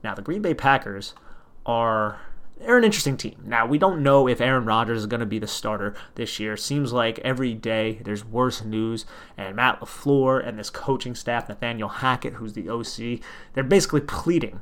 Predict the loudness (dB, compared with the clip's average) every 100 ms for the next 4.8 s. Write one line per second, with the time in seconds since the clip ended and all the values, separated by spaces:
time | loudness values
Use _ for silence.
0 | -4 4 4 4 0 -2 -2 -4 -4 -6
1 | -4 -2 -2 -2 0 -2 -2 -4 2 4
2 | 4 0 -6 4 8 12 12 12 12 8
3 | 6 4 2 4 4 4 0 -6 2 4
4 | 4 0 0 4 6 6 4 -2